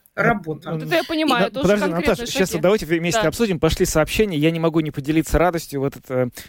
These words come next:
Speaker 1: последний ненужный зимний день, подчеркиваю еще раз.
Speaker 3: <laughs>
Speaker 1: Э, "К сожалению, у нас менталитет доверчивый. А дальше что делает человек? Признаюсь, я сам над ними издеваюсь. Например, они просят прислать код карты, я им высылаю штрих-код из-под йогурта.
Speaker 3: <laughs>
Speaker 1: Всем добра".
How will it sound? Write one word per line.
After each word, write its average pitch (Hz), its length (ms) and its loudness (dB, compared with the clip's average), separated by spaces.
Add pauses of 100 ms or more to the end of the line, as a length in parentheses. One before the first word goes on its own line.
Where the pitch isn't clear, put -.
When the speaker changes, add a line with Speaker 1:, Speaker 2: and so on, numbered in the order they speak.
(100)
Speaker 1:
последний 143 440 0
ненужный 135 460 -2
зимний 135 320 -4
день, 131 220 0
подчеркиваю 123 500 -2
еще 127 240 2
раз. 113 140 -4
Speaker 3:
<laughs> - 400 -8
Speaker 1:
Э, 135 200 4
"К - 60 -6
сожалению, 185 560 2
у - 20 2
нас 180 280 0
менталитет 156 640 -2
доверчивый. 165 580 0
А 135 80 -4
дальше 180 240 2
что - 160 -2
делает 151 260 2
человек? 143 460 0 (540)
Признаюсь, 165 520 2
я 156 80 4
сам 196 280 -2
над 147 180 0
ними 170 280 -2
издеваюсь. 127 640 0
Например, 160 440 0
они 147 220 0
просят 185 400 0
прислать 156 460 0
код 165 200 2
карты, 175 540 0
я 135 260 0
им 160 120 -4
высылаю 143 480 2
штрих-код 156 640 0
из-под 147 280 0
йогурта. 127 520 -4
Speaker 3:
<laughs> - 840 -4
Speaker 1:
Всем 175 360 2
добра". 143 380 0